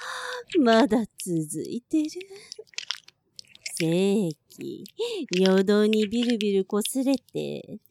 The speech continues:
さぞ気持ちいいでしょ？私のおっぱいで、よっぽど興奮しちゃったのね。ああ、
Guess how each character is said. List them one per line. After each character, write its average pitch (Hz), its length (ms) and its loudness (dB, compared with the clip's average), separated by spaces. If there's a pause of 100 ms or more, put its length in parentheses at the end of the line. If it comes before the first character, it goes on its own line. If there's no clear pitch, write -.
(320)
さ 156 420 0
ぞ 339 200 0
気 285 180 0
持 262 160 6
ち 254 320 -2
い - 20 2
い 247 40 -2
で 233 140 2
し - 280 -2
ょ？ - 20 2 (1300)
私 160 540 -4
の 180 260 2
お - 20 -6
っ 202 40 -8 (160)
ぱ 165 100 -2
い 151 180 -4
で、 262 580 2 (640)
よ 202 200 4
っ 170 100 -10
ぽ 196 120 0
ど 247 140 4
興 262 240 0
奮 294 240 2
し - 140 -10
ち 330 100 -4
ゃ 330 40 0
っ - 20 -4 (120)
た 381 120 2
の 311 180 6
ね。 262 160 2 (1700)
あ 262 80 0
あ、 311 120 2